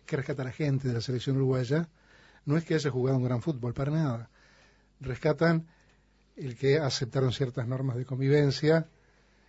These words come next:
que tuvieron humildad, entrega, concentración, que cumplieron bien, que lo hicieron en un clima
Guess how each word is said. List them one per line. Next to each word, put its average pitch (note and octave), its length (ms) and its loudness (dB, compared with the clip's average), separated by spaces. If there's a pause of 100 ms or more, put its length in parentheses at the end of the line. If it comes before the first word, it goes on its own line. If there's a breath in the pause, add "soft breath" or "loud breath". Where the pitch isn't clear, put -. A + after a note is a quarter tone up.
que C#3 120 -4
tuvieron B2 320 -4
humildad, C#3 640 0 (500)
entrega, C3+ 840 2 (340 soft breath)
concentración, C#3 1000 -2 (520 soft breath)
que C3+ 120 -8
cumplieron C3 560 -2
bien, C#3 440 2 (340 soft breath)
que C#3+ 120 -4
lo C3 60 -2
hicieron E3 540 -2 (120)
en C3+ 180 -6
un B2 80 -4
clima C3+ 480 0